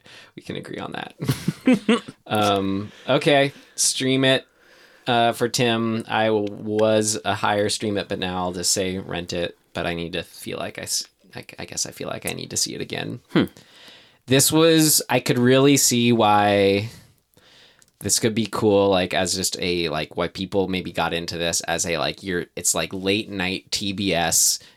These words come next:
Speaker 1: You, like, stumble across it. You're by yourself. It's late at night. And you just remember just this mood that's just really heavy throughout this whole movie.
Speaker 2: Mm-hmm.
Speaker 1: And, uh,
Speaker 2: It's
Speaker 1: that
Speaker 2: an
Speaker 1: making its mark and that being your endpoint rather than a sort of,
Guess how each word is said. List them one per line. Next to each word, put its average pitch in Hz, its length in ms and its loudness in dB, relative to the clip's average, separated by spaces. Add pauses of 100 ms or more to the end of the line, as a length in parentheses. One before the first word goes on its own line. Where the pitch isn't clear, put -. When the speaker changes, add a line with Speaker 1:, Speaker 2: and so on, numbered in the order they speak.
Speaker 1:
You, 98 160 -2
like, 80 200 -4
stumble 101 500 2
across 92 460 0
it. 87 320 0
You're 82 240 -6
by 90 360 -4
yourself. 92 840 0
It's - 240 -4
late 90 280 0
at 98 160 0
night. 87 520 -6 (280)
And 98 160 -4
you 95 120 -2
just 101 320 0
remember 90 640 -2
just - 300 -4
this - 300 -2 (140)
mood 95 720 0
that's - 340 -2
just - 360 -2 (160)
really 95 560 0
heavy 85 560 -4
throughout 76 380 -6
this - 180 -2
whole 95 180 -2
movie. 85 520 -4
Speaker 2:
Mm-hmm. 139 400 4 (300)
Speaker 1:
And, 85 400 -2
uh, 82 460 2
Speaker 2:
It's 165 160 0
Speaker 1:
that 185 220 2
Speaker 2:
an 113 40 -4
Speaker 1:
making 104 280 -2
its 101 180 -2
mark 98 340 2
and 90 180 -4
that - 280 0
being 92 300 -2
your 87 140 -2
endpoint 87 600 -4
rather 85 380 -2
than 85 220 -4
a 82 60 -2
sort 82 300 -2
of, 82 320 -6